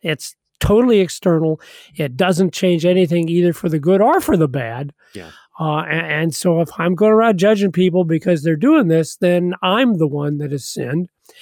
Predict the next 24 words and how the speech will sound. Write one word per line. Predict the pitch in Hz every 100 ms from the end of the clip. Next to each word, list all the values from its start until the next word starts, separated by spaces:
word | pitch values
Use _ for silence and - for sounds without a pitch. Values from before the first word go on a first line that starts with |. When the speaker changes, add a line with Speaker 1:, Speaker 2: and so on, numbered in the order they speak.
| - - - - - -
Speaker 1:
And | 214 240
now | 302 349 277
let's | 262 247 -
talk | 277 359
about | 381 180 143
that, | 170 196
'cause | 202 180
the | 214
Bible | 240 359 320
actually | 214 220 240 226
addresses | 170 196 254 - 220 180
that | 226 233
issue | 294 - 151 143
of | 170 156
people | - 269 - 285 190
who | 202
think | 190 - 302 -
something | - 226 220 202 180
is | 165
sinful | - - 294 233 - 151 165 - _ _ - - _ _
that | 190 180
really | 196 214 208 - - -
isn't | 220 175 147
sinful. | - 165 143 131 131 104